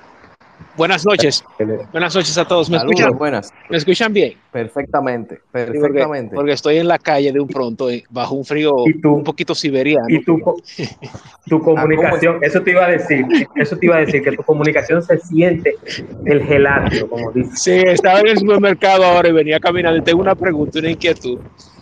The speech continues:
Speaker 1: eh, y es para el, para el, para el doctor. Eh, yo
Speaker 3: Perdón, perdón, perdón.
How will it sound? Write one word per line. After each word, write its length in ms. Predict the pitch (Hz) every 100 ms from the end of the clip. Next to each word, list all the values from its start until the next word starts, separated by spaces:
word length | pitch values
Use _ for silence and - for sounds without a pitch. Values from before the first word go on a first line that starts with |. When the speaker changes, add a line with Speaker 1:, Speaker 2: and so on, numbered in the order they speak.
| _ _
Speaker 1:
eh, 320 | 139 143 139 135
y 100 | 147
es 100 | 147
para 220 | 165 156
el, 220 | 151 139
para 180 | 131 131
el, 80 | 127 - _
para 140 | 123
el 100 | 120
doctor. 440 | 123 113 147 123 - _ _ _ _ -
Eh, 280 | 135 131
yo 480 | 123 143 156 156 147 127
Speaker 3:
Perdón, 360 | 120 151 151 -
perdón, 440 | 139 135 156 160 123 _
perdón. 240 | 120 123